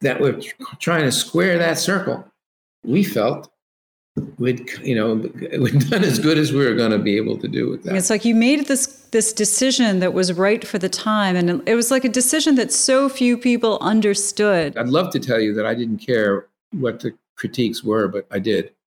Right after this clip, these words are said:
Speaker 1: And some of the critiques came from the press. A lot of them came from Republicans who were really offended by the effort at this, wh-, which had gone on by that time for a full year, to negotiate with North Korea.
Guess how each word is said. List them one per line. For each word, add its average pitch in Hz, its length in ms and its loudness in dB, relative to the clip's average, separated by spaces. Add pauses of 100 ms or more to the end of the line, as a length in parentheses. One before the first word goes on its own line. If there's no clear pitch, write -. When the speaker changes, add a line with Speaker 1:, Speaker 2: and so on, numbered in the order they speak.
(520)
Speaker 1:
And 113 380 4
some 175 180 2
of 147 60 2
the 123 80 0
critiques 123 440 0
came 110 240 0
from 110 140 -4
the 95 80 0
press. 113 440 -2 (1400)
A 185 40 0
lot 143 200 2
of 120 80 2
them 101 160 0
came 95 360 2
from 95 600 0
Republicans 95 760 -2 (440)
who 95 360 2 (400)
were 120 160 2
really 110 360 4
offended 101 520 0
by 92 240 -6
the 90 180 -2
effort 101 340 -4
at 87 220 -8
this, - 220 -10
wh-, 90 340 -8
which 95 220 -2
had 98 160 -6
gone 104 180 0
on 95 300 0
by 85 120 -2
that 98 200 -2
time 87 180 -10
for 90 140 -10
a 78 60 -8
full 92 260 -6
year, 90 380 -6 (340)
to 107 80 0
negotiate 101 560 2
with 90 160 -4
North 98 240 -6
Korea. 139 340 -2